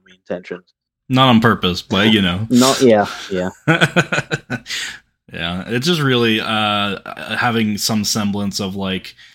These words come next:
Speaker 2: structure here. We might wanna give it a call here before we talk another hour. We can still chill and talk <laughs> for a bit if you want, but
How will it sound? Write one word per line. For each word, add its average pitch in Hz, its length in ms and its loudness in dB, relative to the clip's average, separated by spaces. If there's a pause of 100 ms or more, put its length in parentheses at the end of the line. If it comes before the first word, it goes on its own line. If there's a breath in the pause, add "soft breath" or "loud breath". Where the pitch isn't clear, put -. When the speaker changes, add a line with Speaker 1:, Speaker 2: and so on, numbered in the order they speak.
(120 soft breath)
Speaker 2:
structure 107 540 -4
here. 98 200 -4
We 101 120 -2
might 101 180 -2
wanna 92 180 -2
give 90 140 -4
it 92 80 -2
a 92 60 -4
call 92 240 -4
here 92 180 -4
before 95 340 -6
we 92 120 -4
talk 95 260 -2
another 95 300 -4
hour. 95 200 -2
We 98 140 -2
can 143 140 -2
still 123 260 -2
chill 104 320 -4
and 87 220 -6
talk 107 240 -4
<laughs> - 0 -
for - 140 -2
a 143 40 -6
bit 135 180 -4
if - 140 -6
you 135 140 -2
want, 123 340 -6
but 110 180 -4